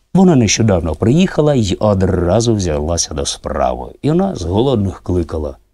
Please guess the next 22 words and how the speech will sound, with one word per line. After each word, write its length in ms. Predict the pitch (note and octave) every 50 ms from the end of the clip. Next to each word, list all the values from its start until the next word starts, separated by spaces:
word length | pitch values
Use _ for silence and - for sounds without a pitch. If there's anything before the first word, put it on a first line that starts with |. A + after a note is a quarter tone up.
| _ _ _ _
«Хлопці, 800 | - - G#2+ A2+ C3+ D3 C3+ G#2+ F#2 - - - - C#2+ B1+ - _ _ _ _ _ _ _ _ _ _ _ _ _ _ _ _
поїжте 600 | - C#3+ B2+ G#2+ E2+ - - - - - C#2 C2+ -
гарячої 520 | F2 D2+ D2 D2 C#2+ - - - C#2+ C2
страви». 680 | C2 - - - - D2 D2 C#2+ C#2 C2 B1+ C2+ B1+ - _ _ _ _ _ _ _ _ _ _ _ -
В 40 |
її 280 | - C3 C#3 C3 C3+ C#3+
очах 480 | C#3 C3+ A#2+ - - D3 A#2 F#2 - -
стільки 840 | - - - - - - E3+ E3+ F3 F3 D#3 - - - D#3+ D3+
тепла, 720 | - - - D3+ C3+ - - C#3 C3 B2+ B2 A#2 G#2+ G2
що 220 | F2 - - A2 G2+
забуваєш 640 | F2+ G#2+ G#2+ G#2 G#2+ G#2+ A2+ A2+ G#2+ G#2 G2 - -
про 260 | - G2 G2 G2+ G2
рани. 300 | G2 G2 F#2+ F#2 F2+ E2
Вона 300 | D#2+ F#2 F#2 G2+ G2 G2+
оберіг 500 | F#2+ F2+ F2 G2 F#2+ F#2 G2 G2+ F2+ -
принесла 580 | - F2 F2+ F2 E2+ E2+ D#2+ - - F2+ F2+ E2+
своїми 420 | - - E2+ F#2 F#2 F#2 F2+ F#2 F2+
чуйними 540 | - - A#2+ A#2 A#2+ A#2 G#2+ G#2 G2 G2
руками. 640 | F#2 F#2+ F#2 F2 - F#2+ F2+ E2+ D#2+ D2+ D2+ D2 - - - - - - - -
Вояки 420 | - D3 F3+ F3+ E3 D#3 A#2+ B2+ A#2+
сьорбали 500 | - - A#2+ A#2 A2 G#2+ G2+ G2 G2+ G2+
бульйон, 640 | G#2 G#2 A2 A2+ A2+ A2 A#2+ D3+ E3 D#3+ D#3 C#3+